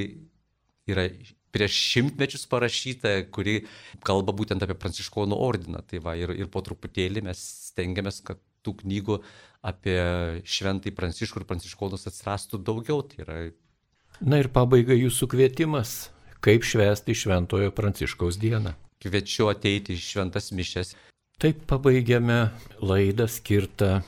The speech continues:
Speaker 2: Šventajam Pranciškui iš Asyžiaus. Šis šventasis Lietuvoje turi savo labai, labai garbingą vietą.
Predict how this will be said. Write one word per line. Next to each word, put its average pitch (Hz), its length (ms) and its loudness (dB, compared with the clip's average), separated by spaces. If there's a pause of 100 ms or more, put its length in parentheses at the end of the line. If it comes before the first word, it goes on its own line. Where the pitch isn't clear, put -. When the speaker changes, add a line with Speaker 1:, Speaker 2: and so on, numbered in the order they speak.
(320)
Speaker 2:
Šventajam 95 720 2
Pranciškui 95 880 0
iš - 320 -4
Asyžiaus. 65 800 -4 (440)
Šis - 260 -2
šventasis 131 760 2
Lietuvoje 101 840 2 (420)
turi 113 240 4
savo 76 480 -2 (280)
labai, 90 500 0
labai 92 360 0
garbingą 80 600 0
vietą. 71 460 -4